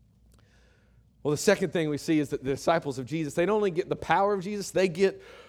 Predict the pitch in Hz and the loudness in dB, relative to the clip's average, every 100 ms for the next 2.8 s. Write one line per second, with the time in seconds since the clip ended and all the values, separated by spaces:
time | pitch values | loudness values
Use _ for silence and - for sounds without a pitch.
0 | - 185 - - 202 170 143 - - - | 2 4 4 4 4 4 0 -4 -16 0
1 | 151 - 196 214 208 110 - - - - | 0 2 0 0 0 -8 -8 -14 -12 -14
2 | 92 95 92 85 - - - | -12 -14 -14 -16 -20 -20 -20